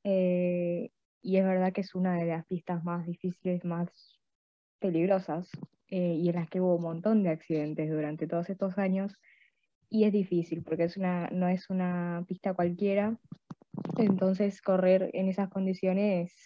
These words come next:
es entendible que no se hagan. Pero nos tuvieron tres horas adelante del televisor, tres horas y media, diría yo, eh, esperando para ver si empezaba la carrera, para que después hagan tres vueltas y que se termine. ¿No?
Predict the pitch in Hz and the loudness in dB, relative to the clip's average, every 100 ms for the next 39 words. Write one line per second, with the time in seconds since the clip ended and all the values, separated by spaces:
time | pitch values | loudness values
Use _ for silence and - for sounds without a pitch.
0 | - 196 196 190 185 170 160 160 156 160 | -6 -2 0 0 0 0 0 -2 -4 -6
1 | 170 - 175 170 185 202 226 _ _ _ | -6 -4 -4 -2 -2 -4 -6 _ _ _
2 | _ _ _ _ _ _ _ - 240 233 | _ _ _ _ _ _ _ 4 6 8
3 | 220 190 180 170 160 156 _ _ _ _ | 6 4 2 0 -2 -6 _ _ _ _
4 | 208 185 208 208 214 208 226 240 240 208 | -4 -2 2 4 4 2 2 2 4 4
5 | 185 185 180 170 175 180 175 170 180 170 | 2 0 0 2 2 4 4 4 2 2
6 | 165 170 180 165 - - 202 208 208 202 | 2 2 0 -2 -4 -2 0 2 2 2
7 | 196 202 185 175 170 170 165 175 - 165 | 2 4 6 6 4 2 0 -2 -4 -6
8 | - _ _ _ _ _ _ _ - 208 | -8 _ _ _ _ _ _ _ -2 0
9 | 190 185 196 - 196 196 190 180 180 175 | 2 0 -2 0 4 4 2 2 2 4
10 | 180 185 180 180 190 180 175 175 175 175 | 2 0 -2 2 2 4 2 0 0 2
11 | 202 196 170 170 170 170 170 180 - 190 | 0 0 -2 -2 -4 -4 -2 -2 -2 0
12 | 196 185 180 180 185 190 190 190 214 190 | 0 0 0 2 2 4 2 2 0 0
13 | 180 175 170 160 160 160 151 151 _ _ | 0 -2 -2 -2 -2 -2 -4 -8 _ _
14 | _ _ _ _ _ - 185 220 277 | _ _ _ _ _ -2 2 2 0